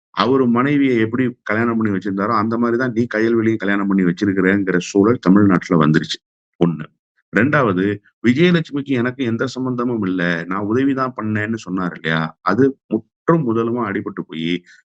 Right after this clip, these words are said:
சீமானுடைய முதல் மனைவி விஜயலட்சுமி தாங்கிறது கோர்ட்டினுடைய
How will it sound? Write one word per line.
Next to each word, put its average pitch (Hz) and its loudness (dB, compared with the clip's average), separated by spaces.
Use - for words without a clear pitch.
சீமானுடைய 127 0
முதல் 113 -2
மனைவி 101 -4
விஜயலட்சுமி 101 -4
தாங்கிறது 90 -4
கோர்ட்டினுடைய 90 -2